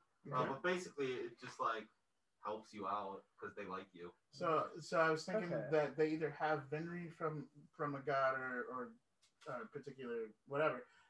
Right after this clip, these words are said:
Speaker 2: um, or they have, um, I can't think of the name of it right now, so that'll probably be E P. But they have something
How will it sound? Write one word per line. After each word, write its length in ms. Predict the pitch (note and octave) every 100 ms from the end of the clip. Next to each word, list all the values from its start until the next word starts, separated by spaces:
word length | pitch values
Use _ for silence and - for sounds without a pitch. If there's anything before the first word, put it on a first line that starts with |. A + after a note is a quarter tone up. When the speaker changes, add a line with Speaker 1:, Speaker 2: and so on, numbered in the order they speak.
| -
Speaker 2:
um, 240 | D3 C#3+ C#3+
or 340 | E3 E3 D3 C3+
they 260 | D3 D3+ C#3+
have, 460 | C#3+ C3+ B2+ B2 - -
um, 480 | B2 A#2 A2 G#2+ G#2 _ _ _ _ _ _ C3+
I 60 | C#3
can't 240 | E3+ D3
think 200 | D3+ C#3+
of 160 | B2+ -
the 80 | C3
name 300 | C3 B2+ B2
of 100 | A#2+
it 80 | A#2+
right 220 | B2 A#2
now, 160 | A#2+
so 140 | A#2 A2
that'll 180 | A#2 B2
probably 260 | B2 A2+
be 240 | G#2 G2+ G#2+
E 60 | -
P. 240 | A2+ G#2 - _ _ _
But 260 | C#3 D3 A#2 - C3+
they 180 | C#3 C#3
have 220 | D3 -
something 580 | D#3 C3 C3 B2 A2+